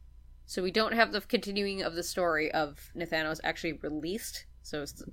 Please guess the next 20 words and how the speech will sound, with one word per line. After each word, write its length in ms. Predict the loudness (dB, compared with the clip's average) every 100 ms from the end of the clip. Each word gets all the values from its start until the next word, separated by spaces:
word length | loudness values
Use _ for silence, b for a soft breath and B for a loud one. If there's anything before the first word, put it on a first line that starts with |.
| -4
some 240 | 2 4
of 60 | 4
the 40 |
things 280 | 2 2 2
might 200 | 0 2
change, 320 | 0 -2 0
so 120 | 0
I'm 180 | 0 -2
not 260 | 0 0 0
gonna 200 | -2 0
actually 320 | -2 -2 -4
go 180 | -2 -2
into 340 | -4 -4 -6
what 220 | -2 -2
was 140 | -2 -2
on 120 | -4
the 60 | -6
P 120 | -10
T 180 | 0 6
R 300 | 6 6